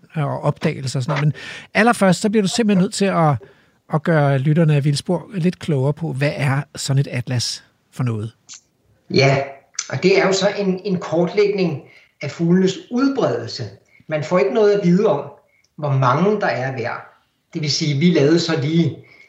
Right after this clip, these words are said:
Speaker 2: en lille tilføjelse her, for at de skulle have lidt mere at tage sig til, alle de frivillige. Så der var atten arter, vi valgte ud, som de simpelthen skulle kortlægge samtlige ynglepar af. Det var selvfølgelig nogle mindre almindelige arter. Øhm, men ellers er det altså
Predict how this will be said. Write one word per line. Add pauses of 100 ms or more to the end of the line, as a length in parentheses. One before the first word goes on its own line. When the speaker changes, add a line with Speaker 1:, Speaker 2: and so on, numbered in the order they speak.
(120)
Speaker 2:
en
lille
tilføjelse
her, (120)
for
at
de
skulle
have
lidt
mere
at
tage
sig
til,
alle
de
frivillige.
Så
der
var
atten
arter,
vi
valgte
ud,
som
de
simpelthen
skulle
kortlægge
samtlige
ynglepar
af. (440)
Det
var
selvfølgelig
nogle
mindre
almindelige
arter. (840)
Øhm, (520)
men
ellers
er
det
altså